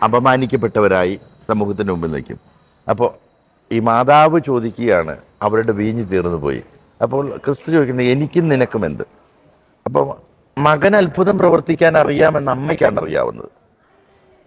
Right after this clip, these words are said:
ഇല്ലായ്മ, ഈ, ഈ മറിയം സമ്പന്നയല്ല. നസറത്ത് എന്ന് പറയുന്നത് ഒരു പ്രതീക്ഷയും ഇല്ലാത്ത, യാതൊരു,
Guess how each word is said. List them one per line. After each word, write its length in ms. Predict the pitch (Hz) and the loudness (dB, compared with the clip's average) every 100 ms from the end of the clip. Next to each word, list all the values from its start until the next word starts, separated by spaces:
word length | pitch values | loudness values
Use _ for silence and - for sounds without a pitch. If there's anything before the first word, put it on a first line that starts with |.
| - | 0
ഇല്ലായ്മ, 520 | 151 156 175 151 131 | 0 4 4 2 0
ഈ, 440 | 165 151 151 156 - | -4 -4 -4 -4 0
ഈ 100 | 156 | 0
മറിയം 600 | 147 143 156 214 180 160 - | 2 2 2 2 0 -2 -2
സമ്പന്നയല്ല. 680 | 147 147 180 190 127 101 - - _ _ _ _ _ _ - | -2 2 2 2 0 -2 -4 -10 _ _ _ _ _ _ -4
നസറത്ത് 360 | 123 160 185 | -2 0 0
എന്ന് 140 | 196 185 | 0 2
പറയുന്നത് 580 | 170 165 170 156 170 175 - | 4 2 0 0 0 -2 -2
ഒരു 240 | 151 156 185 | 0 0 0
പ്രതീക്ഷയും 640 | 160 131 165 - 170 185 156 | 0 2 0 2 0 0 0
ഇല്ലാത്ത, 400 | 127 117 104 92 - _ - | 4 4 2 -2 -4 _ 0
യാതൊരു, 680 | 135 143 151 175 170 175 | 4 4 2 2 2 0